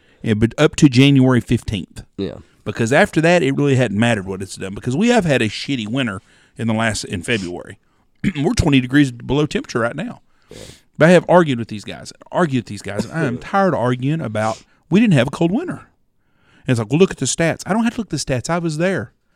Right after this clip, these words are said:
Speaker 1: I was out in the shit all winter long. All winter long, we talked about we ain't had no winter.
Speaker 2: Yeah.
Speaker 1: And these guys, "Oh, we've got, we've had plenty of winter." And I have come to the realization on this deal that majority of the people that are in there that are bitching about all this stuff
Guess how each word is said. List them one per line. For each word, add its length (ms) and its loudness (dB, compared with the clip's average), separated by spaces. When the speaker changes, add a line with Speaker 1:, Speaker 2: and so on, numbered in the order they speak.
Speaker 1:
I 100 -20
was 120 -2
out 180 4
in 160 -2
the 80 -2
shit 380 -8
all 180 2
winter 200 -2
long. 360 -4
All 180 6
winter 220 4
long, 220 6
we 100 2
talked 340 0
about 180 0
we 120 -2
ain't 100 -2
had 180 0
no 120 2
winter. 400 -4
Speaker 2:
Yeah. 180 -12
Speaker 1:
And 380 -10
these 120 -2
guys, 240 0
"Oh, 80 -8
we've 160 -6
got, 260 -12
we've 180 -8
had 160 -8
plenty 260 -14
of 60 -12
winter." 280 -18
And 100 0
I 40 2
have 160 -2
come 300 -2
to 80 -4
the 100 -2
realization 600 0
on 140 -4
this 160 -6
deal 320 -6
that 100 -10
majority 640 0
of 60 -2
the 80 -4
people 360 -4
that 140 -4
are 100 -2
in 100 0
there 160 2
that 140 -2
are 60 -4
bitching 380 -2
about 220 0
all 100 0
this 160 -2
stuff 360 -4